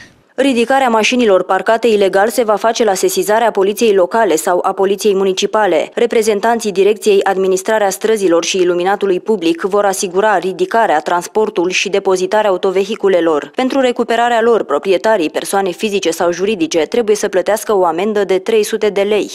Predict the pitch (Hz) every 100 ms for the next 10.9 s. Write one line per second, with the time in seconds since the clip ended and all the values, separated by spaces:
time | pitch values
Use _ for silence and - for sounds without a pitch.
0 | - - 180 - 175 202 247 170 - 175
1 | 175 165 165 156 202 214 196 196 208 196
2 | 196 202 196 165 165 175 202 175 156 -
3 | 214 262 233 240 240 208 208 190 226 214
4 | 180 220 208 190 180 170 208 190 151 -
5 | 165 190 185 190 165 220 214 190 175 -
6 | 226 185 160 160 160 208 220 214 202 196
7 | 226 214 220 190 185 226 151 127 - 190
8 | 196 175 170 170 175 175 185 180 175 180
9 | 190 185 185 165 - 160 202 202 180 175
10 | 160 170 214 190 151 - - 208